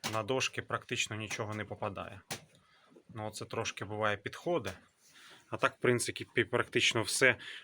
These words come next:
Потім вона стоїть і ногами так воно все одно так трошки падає. Ну, коротше, треба і там ще додати брусок у мілки. Вона трошки коротша за білку.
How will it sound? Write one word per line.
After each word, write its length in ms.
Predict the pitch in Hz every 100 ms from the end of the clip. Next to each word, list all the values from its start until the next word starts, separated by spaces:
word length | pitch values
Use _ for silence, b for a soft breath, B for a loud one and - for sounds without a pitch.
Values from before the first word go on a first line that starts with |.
| -
Потім 260 | 127 135 120
вона 180 | 120
стоїть 400 | 110 - 139 151
і 60 | 123
ногами 440 | 113 104 113 107
так 200 | 95 101
воно 160 | 107 104
все 200 | 98 -
одно 240 | 104 95
так 180 | 92 98
трошки 340 | - 101 - -
падає. 380 | 98 95 95 - B B B B
Ну, 80 | 139
коротше, 360 | 156 151 -
треба 680 | 131 135 139 120 120 113 107 95 B B B - -
і 360 | 123 123 120 B B B -
там 200 | 120 117
ще 180 | - 127
додати 500 | 120 117 110 - 107 -
брусок 500 | 113 123 127 156 147
у 40 | 117
мілки. 500 | 110 110 95 117 101 B B -
Вона 180 | 113 110
трошки 340 | 127 123 120
коротша 480 | - 139 165 - 127
за 140 | 117
білку. 460 | 104 110 98 113